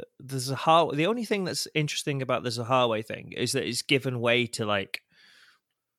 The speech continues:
the privilege of the rich when it comes to tax, right? So in this country, last year, four hundred thousand people were erroneously signed,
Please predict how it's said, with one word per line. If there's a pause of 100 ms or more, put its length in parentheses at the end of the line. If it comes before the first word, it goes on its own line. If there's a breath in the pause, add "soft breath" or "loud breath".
(540)
the
privilege
of
the
rich
when
it
comes
to
tax, (160)
right? (600 soft breath)
So (100)
in
this
country, (380)
last
year,
four
hundred
thousand
people
were
erroneously
signed,